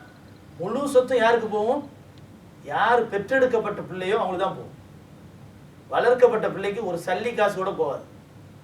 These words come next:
ஆ, இப்படி செய்யலாம். அவர்கள் ஹயாத்தா இருக்கும்போதே என்ன செய்யலாம்னு சொன்னா, இவனும் நம்மளுடைய பிள்ளை மாதிரி தான், எடுத்து வளர்த்தவனாலும் இவன் தான் முந்தி வந்த பிள்ளை அப்படிங்கிற அடிப்படையில் என்ன செய்யலாம்? இவங்க வந்து அந்த பிள்ளைக்கு அன்பளிப்பா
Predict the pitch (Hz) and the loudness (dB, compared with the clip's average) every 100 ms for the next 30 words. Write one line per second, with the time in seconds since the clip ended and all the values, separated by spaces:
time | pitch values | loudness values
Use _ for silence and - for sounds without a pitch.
0 | - - - - - - - 214 - - | -20 -20 -20 -20 -20 -12 -4 -4 -4 -10
1 | 165 302 262 220 156 - - - - - | -6 0 2 2 0 -6 -16 -20 -20 -20
2 | - - - - 175 170 156 - - 175 | -20 -20 -4 0 0 -2 -6 -12 -4 2
3 | 226 247 226 180 262 254 240 226 214 196 | 4 4 2 4 0 0 0 2 0 -2
4 | 180 175 160 151 160 269 - - - - | -2 -2 -2 -2 2 2 0 -8 -20 -20
5 | 156 175 202 254 262 180 185 175 160 151 | -10 -8 -2 -2 -2 -6 -6 -2 -4 -4
6 | 170 160 151 147 147 - - - - - | -4 -2 -4 -4 -6 -8 -14 -20 -20 -20
7 | - - - - 160 185 208 180 170 170 | -20 -20 -20 -4 -2 -2 0 2 2 0
8 | 160 175 214 - - - 165 214 240 190 | 0 2 2 0 -6 -12 -8 -4 -4 -4
9 | 202 226 208 170 143 156 151 143 147 190 | -6 -4 0 0 -2 -2 -2 -2 -6 -4
10 | 180 165 208 196 190 202 233 226 226 196 | 0 0 -2 -6 -4 -4 -2 2 2 2
11 | - - - - - 180 190 202 302 - | -2 -14 -20 -20 -10 -4 -4 -2 -2 -2
12 | - 170 175 - 247 254 220 226 202 226 | -6 -4 -4 -4 4 4 4 0 0 -2
13 | 220 | -2